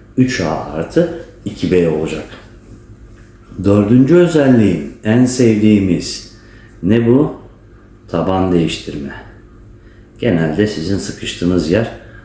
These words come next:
burası arkadaşlar. Aklınıza gelmiyor tabanı değiştirmek. Onu da şöyle yazalım. Şimdi logaritma A tabanında B ifadesi. Tabanını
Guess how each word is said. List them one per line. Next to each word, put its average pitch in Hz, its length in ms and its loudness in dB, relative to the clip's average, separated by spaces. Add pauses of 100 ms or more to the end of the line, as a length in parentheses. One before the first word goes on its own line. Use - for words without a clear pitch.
(200)
burası 85 480 0
arkadaşlar. 78 720 -4 (1300)
Aklınıza 98 520 0
gelmiyor 95 540 0
tabanı 90 340 2
değiştirmek. 87 720 -2 (760)
Onu 104 200 2
da 120 60 4
şöyle 98 340 2
yazalım. 82 360 -2 (480)
Şimdi 98 360 2
logaritma 131 760 2 (180)
A 151 260 0
tabanında 117 560 2
B 123 220 6
ifadesi. 92 540 -4 (260)
Tabanını 151 440 0